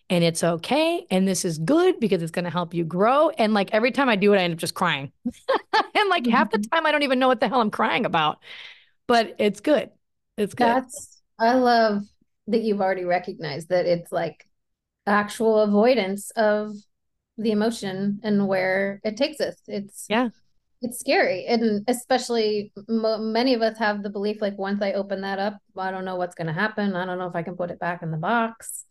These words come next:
Speaker 2: You
Speaker 1: Right.
Speaker 2: know,
Speaker 1: Am I gonna ever
Speaker 2: will
Speaker 1: stop? <laughs>
Speaker 2: Yes, will I ever stop?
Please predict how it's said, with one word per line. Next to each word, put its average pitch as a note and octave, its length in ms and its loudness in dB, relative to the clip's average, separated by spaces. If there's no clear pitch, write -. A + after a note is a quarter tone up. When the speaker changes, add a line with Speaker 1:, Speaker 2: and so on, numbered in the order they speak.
Speaker 2:
You E3 200 -4
Speaker 1:
Right. G3 260 2
Speaker 2:
know, D#3+ 60 -4
Speaker 1:
Am E3+ 80 0
I F3+ 100 2
gonna G3 160 2
ever F#3+ 160 2
Speaker 2:
will G3+ 40 4
Speaker 1:
stop? F3+ 600 2
<laughs> - 260 -6
Speaker 2:
Yes, A3+ 540 0
will G#3 220 2
I G3 100 4
ever F#3+ 240 -2
stop? G#3 640 0